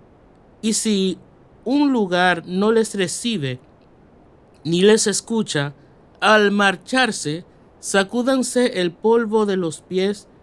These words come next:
para probar su culpa". Ellos salieron a predicar la conversión,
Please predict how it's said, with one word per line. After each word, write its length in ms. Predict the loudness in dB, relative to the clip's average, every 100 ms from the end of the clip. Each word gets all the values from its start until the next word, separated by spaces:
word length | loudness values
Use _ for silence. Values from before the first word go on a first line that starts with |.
| _ _ 0
para 280 | 2 2
probar 460 | 2 0 2 0 0
su 220 | -4 -8
culpa". 600 | -4 -2 0 -2 -8 -16 -18 _ _ _ _ _ _ _
Ellos 600 | 2 2 2 -2 -2 -8 -16 _ _
salieron 920 | -12 -2 0 2 2 2 2 -2 -4 -8 -10
a 160 | -6 -2
predicar 640 | 0 0 -4 -4 -2 -2 -4 _ _ -12
la 160 | -6 -6
conversión, 960 | -2 0 0 -2 -6 -8 -4 -2 -4